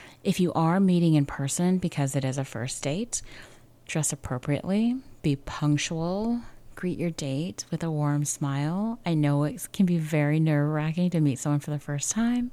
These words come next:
but it's a small gesture, and I think it goes a long way. Now,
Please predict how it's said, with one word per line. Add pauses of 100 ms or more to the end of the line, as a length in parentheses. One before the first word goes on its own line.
(1300)
but (520)
it's
a
small
gesture,
and
I
think
it
goes
a
long
way. (1200)
Now,